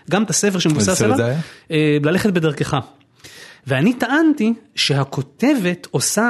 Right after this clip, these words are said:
Speaker 1: אה, היא באה ממקום כל כך לא נכון לעניין הפמיניסטי, שהיא מציגה את הדמות שלה כ-X Y Z, המון המון דברים נורא נורא שליליים, ואחד מהדברים זה שרמוטה.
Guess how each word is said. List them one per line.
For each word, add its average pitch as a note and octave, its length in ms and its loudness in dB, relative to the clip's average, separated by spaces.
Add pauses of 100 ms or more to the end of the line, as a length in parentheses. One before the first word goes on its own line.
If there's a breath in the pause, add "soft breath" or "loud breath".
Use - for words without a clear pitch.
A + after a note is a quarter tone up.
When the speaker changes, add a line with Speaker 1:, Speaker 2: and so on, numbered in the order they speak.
(320)
Speaker 1:
אה, D3 40 -4 (560)
היא C#3 100 -2
באה G3 280 0
ממקום G#3+ 480 0
כל A3 260 0
כך E3+ 220 -4
לא F#3+ 160 4
נכון F3 500 0 (340 loud breath)
לעניין C#3+ 600 2
הפמיניסטי, A#3+ 760 2 (280 loud breath)
שהיא D3+ 200 0
מציגה D3 640 0
את C#4+ 140 -2
הדמות E3+ 380 2
שלה D#3+ 200 0
כ-X G3+ 500 -2
Y F#3 260 0
Z, D#3 40 2
המון F#3 220 4
המון G3 180 4
דברים D#3 280 2
נורא D#3 280 2
נורא C#3 220 2
שליליים, B2 440 -2 (340 loud breath)
ואחד C#4 380 -2 (100)
מהדברים G#3 540 4
זה E3+ 220 0
שרמוטה. C#3+ 480 -2